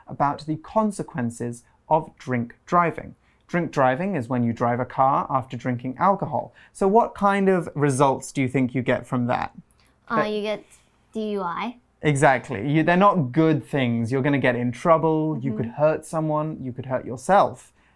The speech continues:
Speaker 1: you could damage property. These are all bad things, so we call them
Speaker 2: Consequences.
Speaker 1: consequences, the consequences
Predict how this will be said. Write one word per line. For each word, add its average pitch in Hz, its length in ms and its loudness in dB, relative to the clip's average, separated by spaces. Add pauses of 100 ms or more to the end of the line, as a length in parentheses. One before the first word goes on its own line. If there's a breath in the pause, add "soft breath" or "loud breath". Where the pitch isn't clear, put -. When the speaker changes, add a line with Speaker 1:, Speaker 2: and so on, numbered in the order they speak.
(240 soft breath)
Speaker 1:
you 139 120 -4
could 143 160 -2
damage 123 340 0
property. 175 520 -4
These 175 180 -2
are - 80 0
all 143 340 -6 (120)
bad 135 420 -2
things, - 520 -14
so - 220 -6
we 131 140 -4
call 131 300 -10
them 131 320 -6
Speaker 2:
Consequences. - 280 -8
Speaker 1:
consequences, - 920 -6
the - 180 -14
consequences 135 1040 -6